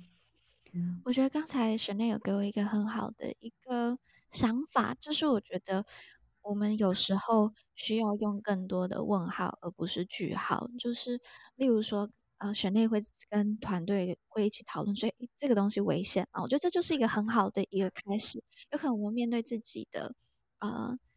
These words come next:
Speaker 2: 就是觉察这件事情，就是你有可能不断抛问题给自己，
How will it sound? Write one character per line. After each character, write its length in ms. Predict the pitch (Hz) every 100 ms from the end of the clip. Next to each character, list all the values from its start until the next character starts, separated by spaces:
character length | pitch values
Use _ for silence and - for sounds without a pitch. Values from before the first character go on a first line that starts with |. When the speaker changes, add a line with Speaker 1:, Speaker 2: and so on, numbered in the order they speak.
| _ -
Speaker 2:
就 80 |
是 100 | 302
觉 260 | 330 - 208
察 220 | - 180
这 80 | 214 226
件 120 | 214
事 220 | - 220
情， 180 | - 185
就 80 | 202
是 60 |
你 80 | 202
有 140 | 190
可 100 | 226
能 220 | 196 170 -
不 80 |
断 260 | 196 202 185
抛 200 | - 180
问 140 | 196
题 140 | 185 -
给 120 | - -
自 140 | -
己， 220 | - -